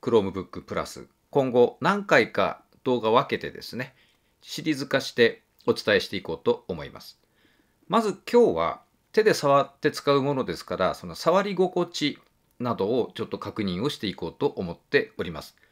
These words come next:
さあ、今回お借りした二台の端末でございますね。機種をちょっと確認しておこうと思います。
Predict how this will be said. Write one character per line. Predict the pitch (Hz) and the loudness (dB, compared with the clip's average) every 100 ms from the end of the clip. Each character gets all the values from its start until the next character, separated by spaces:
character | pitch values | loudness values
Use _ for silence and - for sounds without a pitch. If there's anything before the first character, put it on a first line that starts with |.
| _ _ | _ _
さ | 131 - | 2 2
あ、 | - | 2
今 | 226 | 0
回 | 226 147 110 | 6 6 6
お | 123 | 2
借 | 135 113 | 4 4
り | 110 | 2
し | - | -2
た | - 131 - | 4 4 4
二 | 135 139 | -2 4
台 | 120 90 | 4 4
の | 80 | -2
端 | 107 92 90 - | -2 -2 -4 -4
末 | |
で | 87 | -8
ご | 80 | -6
ざ | 78 69 | -6 -6
い | |
ま | 60 | -8
す | - - | -18 -6
ね。 | 165 170 _ _ _ | -6 -6 _ _ _
機 | - - | -8 0
種 | 349 | 2
を | - | 2
ち | - | 0
ょ | |
っ | |
と | 101 | -4
確 | - - 117 | -6 -4 -2
認 | 104 | -2
し | - | 0
て | 104 | -2
お | |
こ | - 85 | 0 -4
う | |
と | - | -2
思 | 117 80 | -2 -4
い | |
ま | 53 55 | -8 -14
す。 | - | -18